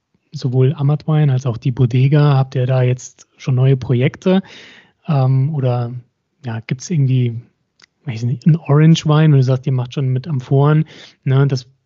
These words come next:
ich würd dir ja, ich trau dir ja sehr viel Experimentierfreudigkeit zu. Hast du da irgendwie schon einen Plan oder ist jetzt erstmal,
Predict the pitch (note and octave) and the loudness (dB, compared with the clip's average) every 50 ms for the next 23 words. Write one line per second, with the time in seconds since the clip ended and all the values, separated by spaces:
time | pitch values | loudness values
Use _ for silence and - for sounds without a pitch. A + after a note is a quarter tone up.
0 | _ _ _ _ _ _ - C#3 C#3 C3+ C3 D3 C3 B2+ B2+ B2+ B2+ D3+ F#3+ - | _ _ _ _ _ _ -8 -4 -4 -2 0 0 0 2 2 2 0 -2 -4 -6
1 | - - - - - - C#3 C#3 C#3+ C3+ C3 B2+ B2 C#3 C#3+ - - D#3 C#3 C#3+ | -12 -18 -16 -10 -4 -2 0 2 2 2 2 0 0 -2 -4 -2 -2 -2 -2 -2
2 | D3+ C3+ - - D3 C3 B2+ B2+ - - - D3 C3 - D3 C3+ B2+ B2+ B2+ - | -4 -2 -2 -2 0 0 0 -2 -4 -2 -2 -2 -2 -2 -2 -2 -2 -2 -6 -6
3 | - C3+ A#2+ A#2 - - - D3+ D3 F#3 G#3 _ _ _ _ _ - - - - | -6 -6 -6 -6 -8 -6 -4 -2 0 0 -2 _ _ _ _ _ -20 -16 -10 -8
4 | C3 - C#3 B2 B2+ C3 C#3 C#3 C#3+ C#3 C3 - C#3+ C3+ C3 C3 - C#3 C#3+ D#3 | -6 -6 -4 -4 -2 -2 -2 0 -2 -2 -2 -2 -2 -2 -2 -2 -2 0 0 2
5 | D#3+ D3 C#3 C3 C3+ D3 D3 - - C#3 B2+ D#3+ C3+ B2 B2+ - C#3 B2+ B2+ B2+ | 2 2 2 2 0 -2 -2 -2 -4 -6 -4 -4 -6 -6 -2 0 0 2 2 0
6 | B2+ | -2